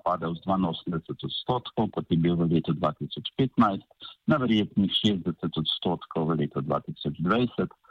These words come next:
vse ostale odločitve pa večjega vpliva ne bodo imele. Druga tema so neugodna gospodarska gibanja, ki so prav tako zvezda stalnica vseh razprav. Po mnenju in navedbah večine,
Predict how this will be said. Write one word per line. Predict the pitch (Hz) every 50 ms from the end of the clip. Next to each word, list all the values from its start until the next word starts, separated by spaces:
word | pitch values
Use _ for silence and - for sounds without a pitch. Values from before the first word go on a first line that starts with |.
| - - - -
vse | - - - - 143 151 143
ostale | 123 - - 107 95 92 92 98
odločitve | 101 95 92 90 87 - - - 101 92 - - 85 80
pa | - 87 85
večjega | 92 107 110 - - - 98 87 85 82
vpliva | 80 - - 87 87 82 78 76 78 - _ _ -
ne | 98 92 76
bodo | 73 71 67 - 57
imele. | - - - - - - - - - _ _ _ _ _ _ _ _ _ _ _ _ _ _ _ _ _ _ _ - - - - - - - - - - - - - - - - - -
Druga | - 127 160 185 180 190 170 -
tema | 139 127 123 131 139 139 139 - - - - - -
so | 127
neugodna | 117 120 123 123 120 110 113 110 101 107 104 101
gospodarska | 101 98 - - 95 92 92 87 92 92 - - - 87
gibanja, | 82 110 104 104 110 110 110 113 107 104 98
ki | - - 92
so | - 104
prav | 92 - - 135 113 -
tako | 92 85 - 98 92 85
zvezda | 82 85 92 90 85 80 78 80 76
stalnica | - - 92 85 85 87 82 85 85 - - - 85 80
vseh | - - 80 78 - - 69
razprav. | 69 - - - 80 71 53 50 - - _ _ _ _ _ _ _
Po | - 101
mnenju | 95 104 107 110 117 127 131 123 120
in | 117 110 101 95
navedbah | 92 92 87 95 98 90 87 82 90 - - -
večine, | - 85 - - - - 107 110 113 117 127